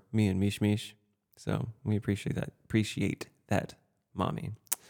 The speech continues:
But, um, I just listened to the first show that I did by myself, and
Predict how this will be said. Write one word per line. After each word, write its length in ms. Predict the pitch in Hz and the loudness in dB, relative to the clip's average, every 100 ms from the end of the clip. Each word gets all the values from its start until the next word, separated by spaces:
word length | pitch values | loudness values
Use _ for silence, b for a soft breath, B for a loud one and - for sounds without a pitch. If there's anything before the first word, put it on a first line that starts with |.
| B B B B B B - | B B B B B B 0
But, 220 | 101 92 | 2 4
um, 300 | 107 95 95 | 6 6 4
I 120 | - 107 | 4 4
just 260 | 123 156 | 4 4
listened 320 | 160 - 196 - | 4 4 4 4
to 400 | 147 123 113 107 | 8 8 8 8
the 100 | 101 | 4
first 300 | - 98 - | 4 4 4
show 240 | - 90 | 2 4
that 140 | 95 | 4
I 60 | 98 | 4
did 180 | 95 92 | 2 2
by 140 | 87 | 2
myself, 580 | 95 - - - - - - | 2 2 2 2 0 -2 0
and 320 | 101 92 | 2 2